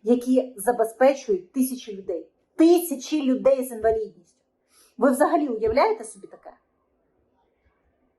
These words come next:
Скасує норми друку літературу шрифтом Брайля для незрачих громадян України та механізм фінансування виробництва такої літератури. Ще він узаконює звільнення працівників, з якими стався нещасний випадок або професійне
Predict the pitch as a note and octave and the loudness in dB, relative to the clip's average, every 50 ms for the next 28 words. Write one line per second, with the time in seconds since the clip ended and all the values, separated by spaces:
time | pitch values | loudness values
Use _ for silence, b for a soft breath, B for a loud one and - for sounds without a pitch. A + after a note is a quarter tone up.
0 | _ _ _ - - A3+ - C#4+ C#4 - F4 F4+ F4 - A#3+ C#4 D#4 D#4 C#4 B3+ | _ _ _ -8 -4 0 0 2 4 4 4 6 6 6 6 4 4 4 4 2
1 | A#3+ G3 A#3+ C4 D4 - - B3+ G#3+ G#3+ - A#3+ A#3+ A#3+ A#3+ - D4 C#4 B3+ B3+ | 0 0 0 -4 -6 -6 -10 -12 -10 -4 0 2 2 2 0 -2 -10 -10 -10 -10
2 | - B3 B3+ B3+ - - A3+ G#3+ G3+ A3 G#3+ G3+ G3+ G3 F#3+ F3+ F3 - G#3 A#3+ | -10 -10 -8 -8 -6 -6 -6 -4 -2 0 0 0 -2 -4 -8 -12 -12 -8 -4 -4
3 | A#3 A#3+ B3 A#3+ - B3 A3+ G#3+ G#3+ G#3+ - G3+ - - G3+ G3+ G3+ G3+ G3+ G#3+ | -2 -2 -2 -4 -4 -2 -2 -2 -2 -4 -8 -18 -14 -12 -10 -10 -10 -8 -8 -8
4 | G3+ G3 F#3 - - G#3+ G3+ G3+ G3+ G3 F3+ - - A3+ A3 B3 B3 A#3+ A3+ A#3+ | -10 -10 -14 -10 -4 -4 -4 -4 -4 -8 -12 -12 -10 -8 -6 -6 -6 -4 0 0
5 | C4 B3+ B3+ - - - G#3+ G#3 G3+ - - A3 A3+ A#3+ A#3 B3 - G3+ G#3 G3+ | 0 0 -2 -6 -10 -14 -20 -18 -18 -12 -6 -6 -4 -4 -6 -6 -4 -4 -2 0
6 | B3 B3+ B3+ - - - - - - - - G#3+ G3 F#3 - - F#3+ F#3+ F#3+ - | 2 2 2 2 0 -12 -20 -12 -2 4 4 4 4 4 -4 -6 -6 -6 -6 -10
7 | - D#3+ - - _ _ _ _ _ _ _ _ _ _ _ _ _ _ - - | -14 -14 -16 -18 _ _ _ _ _ _ _ _ _ _ _ _ _ _ -6 0
8 | - E4 F#4 F4+ F4 C4+ B3+ B3+ A#3 A#3 C4 C4 C#4 D#4 D#4 D4 B3+ A#3+ B3+ G#3+ | 4 4 4 4 4 0 0 -4 0 0 0 0 0 -4 -2 0 -2 -2 -2 -4
9 | B3 D4+ C#4+ C4+ B3 A#3+ A#3 A#3+ B3+ A#3 - - A#3+ A#3+ B3 B3+ - C#4 D4 A3+ | -10 -8 -6 -6 -4 -4 -6 -6 -8 -10 -10 -8 -8 -8 -8 -8 -10 -12 -12 -8
10 | G#3+ G#3+ A3 A#3 A3+ A3 G#3+ - C4 B3+ B3+ - B3 G#3+ G3+ - - C4+ C4 C4 | -8 -10 -8 -10 -12 -10 -4 0 0 0 -2 -4 -12 -12 -12 -6 -2 -2 -2 -2
11 | C4 B3 A3 G#3+ G#3 - A#3+ A3+ A3 G#3+ F#3 - - F#3+ G3+ G3 - G#3+ G#3+ - | -2 -6 -8 -6 -4 0 2 2 2 0 -2 -8 -12 -12 -12 -10 -10 -10 -14 -14
12 | A3+ - - C4+ A#3+ A3+ - - | -14 -10 -6 -2 -2 -2 -2 -4